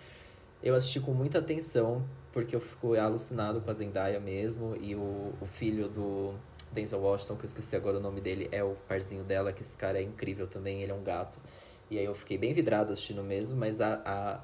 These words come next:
a, a história é meio tipo, "Ai, tá bom, gente." Só que tem alguns momentos, assim, picos, assim, dessas discussões, desses, dessas coisas que eles falam um pro outro, que você fica, "Meu Deus, quem pensou nisso? Quem pensou nesse diálogo?" Dá vontade, assim, de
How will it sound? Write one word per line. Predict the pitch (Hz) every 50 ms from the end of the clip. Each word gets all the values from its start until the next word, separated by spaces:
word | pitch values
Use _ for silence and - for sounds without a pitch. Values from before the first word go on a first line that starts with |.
| - -
a, | - 95
a | 98
história | 101 104 - - 139 143 151
é | 147
meio | 147 139 139 139
tipo, | - - 143
"Ai, | 143 143 143
tá | 143 165
bom, | 143 117 107 98
gente." | 104 117 113 101 92 - -
Só | - - - 131 127
que | - -
tem | - - 131
alguns | 123 113 107 120 135 139 135
momentos, | 127 110 107 107 107 110 113 - -
assim, | 101 - - 110 110 - -
picos, | - 110 98 98 - - 95 95 101
assim, | 95 95 - - 95 95 95 90
dessas | 95 92 92 - 110 -
discussões, | - - - - - - - - - 113 110 107 101 95 95 95
desses, | - 98 95 - - - - - - - - - - - - - - - - -
dessas | - - - - -
coisas | - 113 110 107 -
que | - -
eles | - - -
falam | - 101 104 104 101 98
um | 101
pro | 101 - 98
outro, | 104 113 110 104 - - 104 95 - - - - - - - -
que | -
você | - 131
fica, | 127 - 135 - - 117
"Meu | 104 101 101 101 107 120 127 131 127 127 - - - - - - - -
Deus, | - 110 107 107 107 101 101 101 98 - -
quem | - 107 110
pensou | 117 - 120 110 107 - - 110 107 107
nisso? | 101 98 95 95 95 95 95 - - 98 98 95
Quem | - - 101 104 107 110 113 110 - - - - - - -
pensou | - 107 107 - - - 110 110
nesse | 110 113 110 - - - 113
diálogo?" | 107 107 104 101 92 98 98 98 98 98 95 - 98
Dá | 98 101 95
vontade, | 98 104 104 104 - - 98 98 101 95 101
assim, | 98 - - - 101 101 104 104
de | 104 104 101 98 95 -